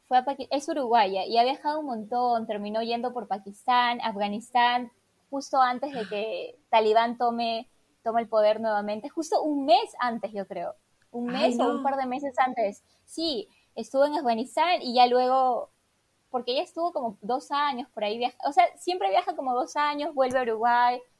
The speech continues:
Speaker 1: saluda a la familia, no sé, y se vuelve a ir, cosas así. Entonces, sí. Y luego ya volvió, volvió a Uruguay y ahora está en Estados Unidos, creo. Sí, está en, está en Estados Unidos. Pero es muy
Speaker 2: Ay,
Speaker 1: genial,
Speaker 2: después
Speaker 1: o sea, igual te paso su contacto,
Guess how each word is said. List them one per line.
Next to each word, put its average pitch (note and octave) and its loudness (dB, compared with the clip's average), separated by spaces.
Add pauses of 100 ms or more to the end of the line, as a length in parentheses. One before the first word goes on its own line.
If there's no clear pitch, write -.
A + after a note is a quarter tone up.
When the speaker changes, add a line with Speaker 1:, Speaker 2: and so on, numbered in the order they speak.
(120)
Speaker 1:
saluda G#3+ -2
a - 2
la A3+ 0
familia, A3+ -8
no G#3 -6
sé, G#3 -6
y G#3+ -6
se G#3 -10
vuelve F#3 -4
a F3+ -6
ir, G#3 -6
cosas G3+ -14
así. F#3+ -20 (560)
Entonces, B3+ 0
sí. - -10 (260)
Y A#3 -2
luego C#4+ 6
ya D4+ 2
volvió, A#3+ 0 (240)
volvió A3+ -2
a - 2
Uruguay B3 0
y C4+ 0
ahora A3+ 4
está C4 -8
en B3 -6
Estados C4 -4
Unidos, A#3 -10
creo. F3+ -14 (340)
Sí, B3 -6
está A3+ -10
en, A3 -14
está - -18
en A3 -12
Estados - -14
Unidos. - -20 (240)
Pero C#4 10
es D4+ 6
muy F#4 2
Speaker 2:
Ay, A3+ -6
Speaker 1:
genial, - 4
Speaker 2:
después D#4 4
Speaker 1:
o - -6
sea, C4+ 4
igual D4+ 8 (580)
te C#4 6
paso F#4+ 8
su A#4+ 6
contacto, F4 6